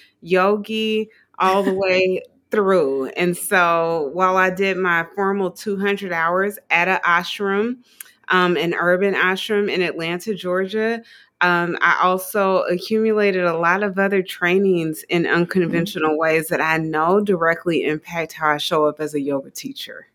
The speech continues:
Speaker 2: Mm-hmm.
Speaker 1: <laughs>
Speaker 2: I love that. It's life school, right? I mean, all
Speaker 1: Yeah.
Speaker 2: these things. And also you've had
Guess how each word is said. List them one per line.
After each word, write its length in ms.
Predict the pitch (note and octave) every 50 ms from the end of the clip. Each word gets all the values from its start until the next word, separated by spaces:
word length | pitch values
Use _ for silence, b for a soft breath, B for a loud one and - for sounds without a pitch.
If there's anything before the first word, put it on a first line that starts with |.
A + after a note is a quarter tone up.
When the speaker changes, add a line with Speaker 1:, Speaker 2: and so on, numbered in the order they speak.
| _ -
Speaker 2:
Mm-hmm. 680 | G#3 G#3+ G3+ F3 - C4+ F#3+ F#3 F3 - - - G#3 A3 C#5
Speaker 1:
<laughs> 60 | - - - _ - - - _ _ _ - _ _ _ _ _ _ _ - -
Speaker 2:
I 60 | G#3+ G3+
love 240 | F3 D#3 C#3 C#3+
that. 460 | D#3+ C#3 A#2+ A2 G2 D#2 - - - -
It's 240 | - A#3 A#3 - -
life 240 | A3+ A3+ D4 F4 -
school, 560 | - - - - - - E2+ C2+ C#2 F#3+ - -
right? 340 | G#3+ G3 F#3+ G#3+ B3 C#4 C4+
I 80 | A#3
mean, 260 | G#3 G3+ G3 G3 F#3+ F#3+
all 60 | G3+ G3
Speaker 1:
Yeah. 300 | G3 F#3+ F3 E3+ E3 E3
Speaker 2:
these 140 | E3 E3+
things. 440 | F3+ - G3 F#3 F#3 G3 G#3+ A3+ A3+
And 220 | A#3+ A3 G3+ F#3+ -
also 280 | - G3 F#3+ F#3+ - G3
you've 220 | F#3+ F#3 F#3+ F#3
had 360 | G3 F#3 F3 E3+ F3 F3+ G3